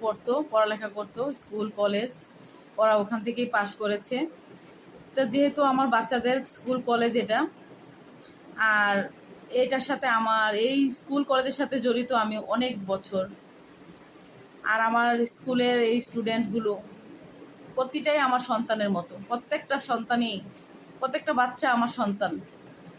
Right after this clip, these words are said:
আমি ওইভাবেই দেখি। আমি যখন ক্যাম্পাসে যেতাম আমার বাচ্চাদেরকে নিয়ে, তখন আমি বাচ্চাদেরকে এত আদর করতাম। মাঠে যখন ওরা খেলা করতো, আমার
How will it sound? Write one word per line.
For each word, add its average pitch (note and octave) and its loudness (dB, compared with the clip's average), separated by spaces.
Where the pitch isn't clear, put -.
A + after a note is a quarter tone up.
আমি B3+ 0
ওইভাবেই B3+ 2
দেখি। G#3 -4
আমি C#4 2
যখন C#4+ 2
ক্যাম্পাসে B3+ -2
যেতাম A#3 0
আমার A3 0
বাচ্চাদেরকে G#3+ -2
নিয়ে, G#3+ -4
তখন B3 0
আমি A#3+ 2
বাচ্চাদেরকে A#3 0
এত - 0
আদর B3+ 4
করতাম। A#3+ 0
মাঠে G3+ 0
যখন G#3+ -2
ওরা G#3 4
খেলা G#3 0
করতো, G#3+ -4
আমার G#3+ -4